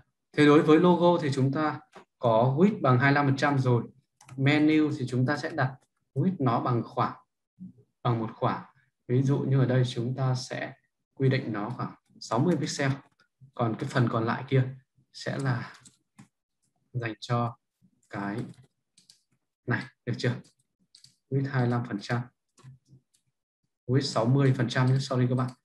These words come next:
Thì ở đây nó sẽ còn lại bao nhiêu các bạn? Tám mươi lăm đúng không ạ? Đây. Thì chúng ta có thể định nghĩa cố định cho thằng này là tám mươi lăm phần trăm hoặc là không định nghĩa cũng được. Được chưa? Thì các bạn có thể định nghĩa vào cho nó ở đây.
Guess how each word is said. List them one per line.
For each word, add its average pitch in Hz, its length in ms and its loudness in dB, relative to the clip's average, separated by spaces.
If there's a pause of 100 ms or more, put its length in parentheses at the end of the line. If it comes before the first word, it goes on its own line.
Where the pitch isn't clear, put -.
(240)
Thì 139 100 4
ở 123 140 4
đây 147 140 6
nó 160 100 4
sẽ 160 220 -2
còn 123 140 4
lại 120 140 4
bao 139 120 2
nhiêu 139 140 4
các 147 60 2
bạn? - 160 -2 (180)
Tám 120 180 0
mươi 151 80 4
lăm 151 200 2
đúng 123 120 4
không - 160 -2
ạ? - 60 -20 (840)
Đây. 123 100 -6 (540)
Thì 123 60 0
chúng 120 180 -2
ta 135 300 -2 (440)
có 117 100 -8
thể 127 120 -4
định 104 200 -6
nghĩa 123 160 -2 (100)
cố 120 160 2
định 160 180 -2
cho 127 100 -2
thằng 123 120 -4
này 107 100 -4
là 101 180 -8
tám 104 100 -14
mươi 123 100 -6
lăm 131 120 2
phần 123 120 -2
trăm 120 260 -2
hoặc - 180 -6
là 107 80 -12
không 127 320 2
định 123 180 -2
nghĩa 127 180 -2 (380)
cũng 151 180 -2
được. 139 200 6 (600)
Được 123 120 0
chưa? 131 260 2 (380)
Thì 127 120 6
các 156 60 4
bạn 156 200 2
có 131 100 0
thể 120 140 2
định 127 220 2
nghĩa 175 200 6
vào 139 240 2
cho 139 160 -4
nó 131 200 0
ở 131 60 -2
đây. 127 180 2